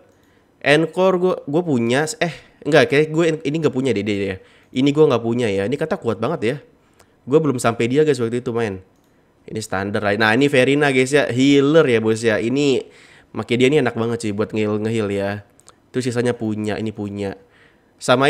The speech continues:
itu tuh jagoan gue yang satu lagi guys. Si siapa? Yang cowok rambut warna hijau, gue lupa. Jian ya? Jinyan apa Jian gitu, gue lupa.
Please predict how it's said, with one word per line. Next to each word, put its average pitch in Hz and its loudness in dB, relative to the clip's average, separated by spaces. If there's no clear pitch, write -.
itu 214 2
tuh 214 0
jagoan 139 2
gue 196 2
yang 170 0
satu 131 0
lagi 170 0
guys. 165 -2
Si 135 0
siapa? 143 -4
Yang 131 2
cowok 139 4
rambut 143 0
warna 139 0
hijau, 170 0
gue 165 0
lupa. 147 -2
Jian 196 2
ya? 117 4
Jinyan 139 -2
apa 156 -2
Jian 135 0
gitu, 113 -4
gue 110 -4
lupa. 104 -6